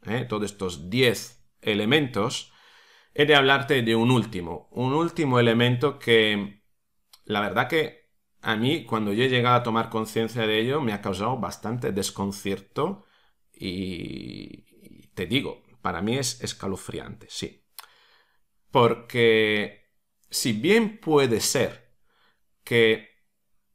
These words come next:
no estemos preparados para una guerra, mm, mi reflexión me ha llevado a pensar, ¿es que acaso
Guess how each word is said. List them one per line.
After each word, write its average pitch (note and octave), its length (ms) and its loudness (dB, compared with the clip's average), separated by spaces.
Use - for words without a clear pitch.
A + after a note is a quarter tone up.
no D#3+ 220 -2
estemos A#2 420 -2
preparados F#2+ 640 -2
para F2 220 -8
una E2+ 160 -8
guerra, F#2 480 -8
mm, G2+ 560 -6
mi B2+ 160 0
reflexión C3 480 -2
me F#3+ 100 0
ha D#3 60 0
llevado A2+ 300 0
a G#2+ 100 -4
pensar, F#2+ 800 -6
¿es A#2+ 140 -6
que - 100 -6
acaso A#2 640 -2